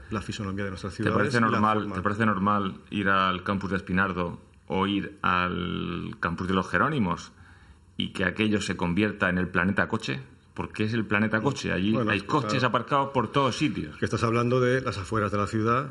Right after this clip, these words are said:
Speaker 1: mm,
Speaker 2: Sí, pero
Speaker 1: que,
Speaker 2: son
Speaker 1: que
Speaker 2: dos centros
Speaker 1: Sí.
Speaker 2: neurálgicos importantísimos
Speaker 1: Sí.
Speaker 2: que mueven a decenas de miles de personas y hay una movilidad prevista o proyectada para que no se junten allí veinte mil coches,
Speaker 1: Ujú.
Speaker 2: con lo que contaminan y con lo que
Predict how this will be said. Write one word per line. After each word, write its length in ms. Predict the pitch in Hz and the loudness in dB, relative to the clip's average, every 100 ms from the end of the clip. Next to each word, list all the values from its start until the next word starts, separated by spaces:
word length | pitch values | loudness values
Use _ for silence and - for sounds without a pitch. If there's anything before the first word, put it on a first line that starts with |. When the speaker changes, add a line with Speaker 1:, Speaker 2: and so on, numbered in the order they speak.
| - | -10
Speaker 1:
mm, 380 | 104 98 95 92 | -10 -8 -8 -8
Speaker 2:
Sí, 320 | - 135 113 - | 0 0 0 0
pero 200 | 107 110 | 0 2
Speaker 1:
que, 60 | |
Speaker 2:
son 180 | 151 151 | 2 2
Speaker 1:
que 60 | 170 | 0
Speaker 2:
dos 140 | - | 2
centros 500 | 175 170 170 170 151 | 0 2 2 -2 -2
Speaker 1:
Sí. 100 | - | 2
Speaker 2:
neurálgicos 720 | 107 107 156 - 160 180 156 | 4 4 2 0 0 0 2
importantísimos 920 | 120 117 104 101 101 143 - 165 165 | 2 2 2 0 2 0 0 0 0
Speaker 1:
Sí. 60 | - | 0
Speaker 2:
que 80 | 107 | 2
mueven 340 | 113 123 113 | 4 4 4
a 120 | 110 | 4
decenas 480 | 98 101 139 139 143 | 2 0 2 2 2
de 80 | 123 | 4
miles 260 | 120 117 101 | 4 4 2
de 80 | 98 | 2
personas 560 | 101 95 143 160 151 - - - - - - | 0 2 2 2 -2 -10 -20 -20 -20 -20 -4
y 320 | 104 110 - - | 2 2 0 0
hay 200 | 120 131 | 0 2
una 160 | 151 139 | 2 2
movilidad 1040 | 123 110 110 101 101 107 107 101 98 - - 82 - 104 | 4 4 4 2 4 4 4 2 0 -4 -12 -14 -4 0
prevista 680 | 101 95 107 117 - 147 135 | 2 2 2 0 0 0 2
o 160 | 107 95 | 0 2
proyectada 640 | 101 98 95 117 110 95 | 2 2 2 2 4 4
para 200 | 101 98 | 2 2
que 120 | 98 | 2
no 120 | 104 | 2
se 120 | 113 104 | 0 -2
junten 340 | 113 107 95 | 0 0 2
allí 180 | 98 101 | 2 2
veinte 340 | 95 92 98 | 2 2 2
mil 220 | 95 98 92 | 2 0 0
coches, 500 | 98 95 139 151 - - | 0 0 -4 -6 -10 -16
Speaker 1:
Ujú. 260 | 131 98 - | -14 -14 -6
Speaker 2:
con 140 | 107 | 0
lo 80 | 98 | 2
que 120 | 95 | 2
contaminan 760 | 92 95 92 90 120 127 143 - | 2 2 2 2 4 4 0 -2
y 100 | 98 | -2
con 240 | 104 98 95 | 0 2 2
lo 120 | 90 | 2
que 240 | 92 90 | -2 -2